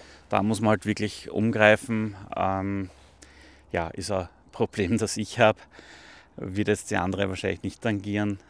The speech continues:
aber ja, wollte es halt einfach erwähnen.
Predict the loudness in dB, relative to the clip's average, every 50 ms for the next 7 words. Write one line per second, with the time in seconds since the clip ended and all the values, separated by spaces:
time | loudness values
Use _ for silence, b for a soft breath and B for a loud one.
0 | B B B B -6 -2 0 0 0 0 -2 -2 -4 -8 -12 b b b b -10
1 | -8 -6 -6 -6 -10 -14 -18 -18 -20 -20 -20 -20 -20 -20 -20 -20 -20 _ -8 -8
2 | -6 -6 -8 -6 -6 -8 -8 -10 -8 -8 -8 -8 -6 -4 -4 -2 -2 -4 -4